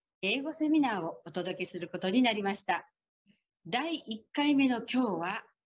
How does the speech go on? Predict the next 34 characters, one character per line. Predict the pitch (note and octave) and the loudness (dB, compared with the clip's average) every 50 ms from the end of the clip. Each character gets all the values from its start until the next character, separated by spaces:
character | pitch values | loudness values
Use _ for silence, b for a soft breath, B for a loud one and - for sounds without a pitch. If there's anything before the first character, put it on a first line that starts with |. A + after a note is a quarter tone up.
| _ _ _ _ _ _ _ _ _ | _ _ _ _ _ _ _ _ _
小 | _ - B3+ C#4 D4+ D4 | _ -2 -2 0 0 0
学 | C#4 D#4 D#4 - - _ | 0 -2 -2 -4 -10 _
校 | - A#3+ G#3+ G3 F#3+ - | -4 -2 -2 0 0 -2
英 | G3 F#3 F#3 F3+ | -2 -2 -2 -2
語、 | E3 E3+ F3 - - - - _ _ _ | -4 -4 -6 -8 -8 -14 -20 _ _ _
ス | _ - - - G#3 - | _ -12 -10 -8 -6 2
ピ | - D4 D#4+ E4 E4 | 6 8 8 8 6
ー | D#4 | 4
キ | - D4+ D4+ D#4 | 4 4 6 8
ン | D4+ | 8
グ | D4 D4 | 6 6
活 | D4 C#4 C4+ C4+ C4+ - A#3 | 4 2 0 0 -2 -2 0
動 | C4 B3 A#3+ | 0 0 2
の | A#3+ A3+ A3 | 0 -2 -4
コ | - - G#3+ G#3+ | -2 -4 -6 -6
ツ | - - G#3+ - - _ _ _ _ | -4 -4 -6 -6 -6 _ _ _ _
と | - D#4 D#4 | 0 2 4
い | D4 D4 C#4+ | 4 4 2
う | C#4 | -2
テ | C#4+ C4+ C4 C4 C4 | 0 2 2 2 2
ー | A#3 | 0
マ | G#3 F3 E3+ | 0 -2 -2
で | A3 C4 - - - _ - - | -4 -4 -6 -6 -12 _ -10 -4
お | F3 F3 | -4 -4
送 | F3 F3 F#3 F3+ | -4 -2 -4 -4
り | E3+ F3 | -4 -6
し | - - | -6 -2
た | - F#3+ | -2 -2
い | A#3+ C#4 | 0 0
と | - E4 | 0 0
思 | C4 A#3+ A3 | 2 2 0
い | G3 | 0
ま | F3+ F#3+ F#3+ | 0 -2 -2
す。 | - - - - | -4 -8 -12 -14